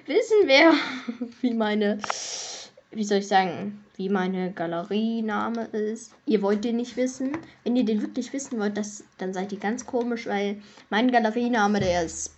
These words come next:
pff, da sind ganz komische Dinge drin. Aber ich guck mir jetzt die Galerie von W M B I U an. Und ja, da gucken wir mal gleich rein, <laughs> weil finde ich eigentlich mega cool. Den ersten, also den, oder den letzten Haushalt,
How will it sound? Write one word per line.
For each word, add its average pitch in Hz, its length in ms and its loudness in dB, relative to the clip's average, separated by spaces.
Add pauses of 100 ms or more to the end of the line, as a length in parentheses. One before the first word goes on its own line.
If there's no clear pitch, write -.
pff, - 140 -18 (380)
da 98 340 -2
sind 156 220 -12
ganz - 360 -10
komische 208 380 -6
Dinge 214 380 -4
drin. 226 160 -4 (240)
Aber 339 180 8
ich 330 100 0
guck - 140 -8
mir 262 60 -2
jetzt 254 240 -2
die - 80 -4
Galerie 220 420 2
von 185 480 -2
W 247 240 2
M 220 400 2
B 202 380 -2 (180)
I 202 180 -2 (100)
U 262 340 -2 (360)
an. 294 200 0 (720)
Und 254 360 -2
ja, 226 300 -2
da 202 80 -4
gucken - 320 -10
wir 233 80 -2
mal 185 240 -2
gleich 185 400 -4 (140)
rein, - 520 -4 (100)
<laughs> - 100 -10
weil 202 420 -2 (320)
finde 214 240 4
ich 202 60 8
eigentlich 214 360 8
mega 202 220 2
cool. 254 160 -2 (380)
Den 208 240 0
ersten, 269 420 4
also 196 260 -2
den, - 220 -10
oder 190 160 -10
den - 400 -6
letzten 277 420 0
Haushalt, 247 520 0